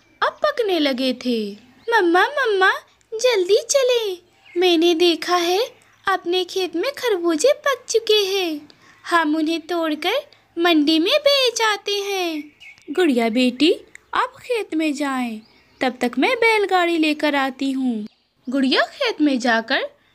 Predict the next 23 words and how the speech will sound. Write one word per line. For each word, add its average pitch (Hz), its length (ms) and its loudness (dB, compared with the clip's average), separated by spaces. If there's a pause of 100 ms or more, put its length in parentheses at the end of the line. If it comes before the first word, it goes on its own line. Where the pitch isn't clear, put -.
(140)
खरबूजे 330 520 0
की 262 220 -2
बेलों 233 360 2
को 339 120 -8 (140)
उठा 508 360 0
उठा 359 260 0
कर 330 220 -6
देखती 269 500 -4
है 240 400 -8 (160)
और 247 80 0
पके 247 340 0
हुए 508 320 4
खरबूजों 269 560 0
को 277 200 0 (540)
तोड़कर 539 440 2 (120)
एक 285 240 -2
जगह 254 340 2
इकट्ठे 494 480 -2
करती 302 420 -2
है। 254 240 -2 (440)
मम्मा 247 300 2
चिड़िया 539 460 -4
भी 466 120 -6